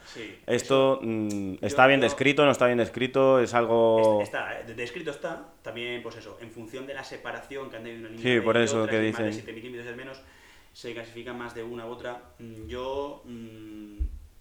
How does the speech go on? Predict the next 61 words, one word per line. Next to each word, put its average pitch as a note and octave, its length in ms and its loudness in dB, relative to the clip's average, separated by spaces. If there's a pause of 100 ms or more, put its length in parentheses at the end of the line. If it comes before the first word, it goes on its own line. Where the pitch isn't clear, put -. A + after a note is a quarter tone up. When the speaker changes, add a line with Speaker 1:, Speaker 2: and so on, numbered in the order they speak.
(140)
Speaker 1:
no A#2+ 480 -12
me C#3 80 -2
atrevería C3 480 -8
a - 20 -10
diferenciar B2 560 -12
si G#2+ 200 -14
una... A2+ 560 -12 (480)
Eh, G#2+ 960 -10 (480)
disnea A2 540 -12
es G#2 60 -18
de A#2 60 -10
origen A2+ 440 -10
cardíaco A2+ 380 -12
respiratorio A2+ 480 -12
en A2+ 100 -14
función A2+ 320 -16
de A2+ 80 -14
cómo A2 240 -12
son G#2+ 140 -14
esas G#2 160 -16
líneas F#2+ 260 -18
B. F2+ 60 -20 (180)
Speaker 2:
Sí, - 140 -4
Speaker 1:
Para A2+ 80 0
Speaker 2:
porque G#2 160 2
Speaker 1:
mí G#2 60 0
Speaker 2:
eso A2+ 120 0
sí A2 60 -4
Speaker 1:
manda A#2+ 60 0
Speaker 2:
que B2+ 80 2
lo A2+ 40 6
he - 20 4
escuchado G#2+ 320 0
bastante G#2 320 0
veces, G#2+ 260 0
algún G#2+ 260 2
Speaker 1:
Ah. G#2+ 80 4
Speaker 2:
adjunto A2 300 -2
en G#2+ 60 4
el G2 60 2
hospital, G#2+ 320 -2
y - 40 2
digo, A2 100 0
Speaker 1:
Sí. G2+ 80 0
Speaker 2:
"Mira, A2+ 180 0
mira, A2 160 0
estas A2+ 220 -4
Speaker 1:
Está A#2+ 40 -8
Speaker 2:
líneas B2+ 320 -2
por B2 100 0
Speaker 1:
descrito, A2+ 160 -4
Speaker 2:
est-". - 60 -16
Speaker 1:
está B2 120 -12
descrito, G2+ 400 -12
¿eh? C3+ 200 -10
Yo, G#2+ 120 -10
esto G2+ 180 -16
está G#2 180 -14
escrito, - 360 -10
pero G2 180 -12
vamos, F#2+ 300 -16